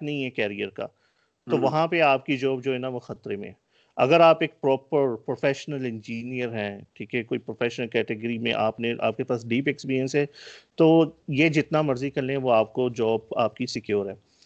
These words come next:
Speaker 1: दूसरी बात यहाँ पे होता है इकामा। इकामा जो है वो हर साल <clears throat> रिन्यूअल होता है उसका, और वो भी इकामा उसी का रिन्यूअल हो-, क-, कंपनियाँ कर रही हैं जिनकी उनको ज़रूरत है। अगर, अ, किसी कंपनी को आपका सब्स्टिट्यूट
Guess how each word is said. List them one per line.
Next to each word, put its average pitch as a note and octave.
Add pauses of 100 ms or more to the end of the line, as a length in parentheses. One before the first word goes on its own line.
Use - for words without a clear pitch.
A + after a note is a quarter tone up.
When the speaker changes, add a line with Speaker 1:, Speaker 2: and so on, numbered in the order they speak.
(320)
Speaker 1:
दूसरी D#3
बात E3
यहाँ D3
पे C#3+
होता C#3
है C#3
इकामा। G2 (460)
इकामा C#3+
जो E3
है D#3+
वो E3
हर C#3+
साल C#3 (160)
<clears throat> - (380)
रिन्यूअल C3
होता G2+
है G2
उसका, F#2+ (520)
और A#2+ (360)
वो C#3+
भी F3
इकामा D#3
उसी D#3
का F3
रिन्यूअल D3
हो-, C#3+ (100)
क-, A#2+
कंपनियाँ B2
कर A#2+
रही A#2
हैं D3
जिनकी C#3
उनको D#3+
ज़रूरत A2
है। G#2 (520)
अगर, C3+ (600)
अ, A2+
किसी -
कंपनी B2+
को B2+
आपका B2
सब्स्टिट्यूट C#3